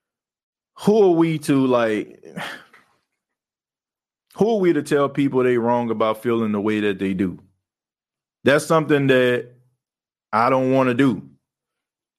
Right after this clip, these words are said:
I, I, you know, I'm talking to the people that got legit feelings, not fake feelings, legit feelings. Like, when this happened, they think back to a situation that may have happened to them,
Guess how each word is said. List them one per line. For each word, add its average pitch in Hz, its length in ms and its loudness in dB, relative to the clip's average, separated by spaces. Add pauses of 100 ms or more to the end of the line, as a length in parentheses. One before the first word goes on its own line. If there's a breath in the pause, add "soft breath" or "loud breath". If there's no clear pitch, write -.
(300)
I, 143 180 2
I, 147 260 0
you 156 140 0
know, 147 500 0
I'm 165 160 2
talking 151 400 0
to 139 120 2
the 120 80 -2
people 127 360 0
that 113 220 0
got 113 200 0
legit 107 440 -2
feelings, 101 540 -4 (360)
not 143 320 0
fake 226 320 0
feelings, 95 560 -8 (300)
legit 135 580 0
feelings. 90 500 -6 (260)
Like, 131 220 0
when 135 160 -2
this 175 220 0
happened, 151 400 -2
they 139 80 0
think 139 360 -2
back 139 280 0
to 131 200 2
a 123 60 0
situation 135 640 -2
that 123 160 2
may 127 140 2
have 123 140 2
happened 127 360 -4
to 107 120 -2
them, 147 440 0